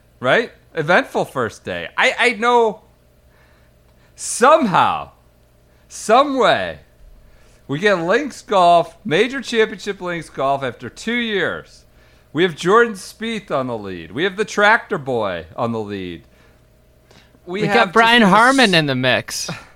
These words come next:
Speaker 2: Fratelli.
Speaker 1: And this
Speaker 2: Stu
Speaker 1: assortment.
Speaker 2: Cink. Bear, not Her-, Herbert. The hot, hot Herbert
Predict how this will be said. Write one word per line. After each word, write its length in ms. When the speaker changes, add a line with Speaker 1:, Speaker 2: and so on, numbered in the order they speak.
Speaker 2:
Fratelli. 760
Speaker 1:
And 80
this 360
Speaker 2:
Stu 360
Speaker 1:
assortment. 580
Speaker 2:
Cink. 100
Bear, 400
not 320
Her-, 240
Herbert. 800
The 100
hot, 300
hot 320
Herbert 580